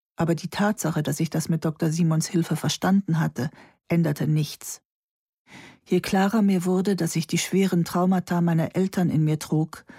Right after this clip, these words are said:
beinahe alle Traumata, die das finstere zwanzigste Jahrhundert hervorgebracht hatte,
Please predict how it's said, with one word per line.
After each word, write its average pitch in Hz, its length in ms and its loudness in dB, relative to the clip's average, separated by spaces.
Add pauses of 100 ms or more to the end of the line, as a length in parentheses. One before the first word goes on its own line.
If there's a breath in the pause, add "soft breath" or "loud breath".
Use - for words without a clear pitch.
(400 loud breath)
beinahe 156 360 2
alle 185 280 0
Traumata, 151 640 -2
die 156 140 -2
das 156 180 -4
finstere 156 520 0
zwanzigste 160 500 -2
Jahrhundert 156 500 0
hervorgebracht 160 680 -4
hatte, 175 320 -2